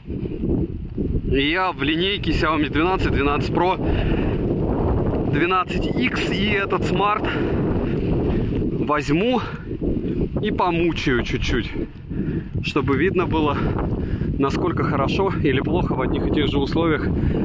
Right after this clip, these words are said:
эти телефоны могут снимать. Напоминаю, что здесь Snap три восьмёрки, и по мне они его прям приручили. Полтора миллиона в Antutu.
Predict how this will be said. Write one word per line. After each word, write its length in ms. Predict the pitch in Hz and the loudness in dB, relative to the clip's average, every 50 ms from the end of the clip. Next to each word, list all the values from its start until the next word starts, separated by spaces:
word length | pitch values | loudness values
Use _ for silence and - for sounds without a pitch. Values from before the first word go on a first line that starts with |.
| - - - | 0 0 -2
эти 160 | 131 - 131 | -2 -2 0
телефоны 420 | - 147 139 147 143 170 165 156 | 0 0 0 2 2 2 2 2
могут 300 | 139 143 143 139 - - | 2 2 2 2 0 0
снимать. 340 | - - 156 147 143 131 - | 0 2 2 4 4 2 2
Напоминаю, 380 | 127 117 139 151 185 214 220 202 | 0 2 2 4 4 4 2 0
что 160 | - - - | 0 0 0
здесь 220 | 147 151 185 175 | 2 2 0 0
Snap 420 | - - 180 196 202 185 170 - 190 | 0 0 2 2 2 2 0 0 0
три 160 | 190 165 156 | 0 2 2
восьмёрки, 640 | 151 156 147 151 214 220 240 233 208 - - 180 156 - - - - - - - - - - - | 2 0 2 2 2 2 2 2 0 0 -2 -2 -2 -2 -4 -2 -2 0 0 0 0 0 0 0
и 80 | - 180 | 0 0
по 200 | - 165 165 170 | 2 2 2 2
мне 260 | 180 180 202 220 208 | 2 2 2 2 2
они 240 | 190 175 175 175 175 | 2 0 2 2 2
его 200 | 180 170 170 156 | 2 2 2 2
прям 280 | 147 175 170 160 156 | 2 2 2 2 0
приручили. 580 | 156 175 165 165 165 185 - - - 190 165 - | 2 2 2 2 2 0 0 2 0 0 2 0
Полтора 680 | - - 208 208 196 - - 247 240 233 233 240 226 220 | 0 0 0 0 0 0 0 -2 0 0 0 0 0 0
миллиона 800 | 190 175 165 160 180 185 185 202 208 196 190 165 151 123 - - | 0 0 2 2 2 2 2 2 2 2 2 2 2 0 0 -2
в 540 | - - - - - - - - - 123 139 | -2 -2 -2 0 0 0 0 0 0 2 2
Antutu. 680 | 160 165 170 180 - - 220 214 202 - 156 135 117 | 2 0 0 -2 -2 -2 0 0 0 0 0 -2 0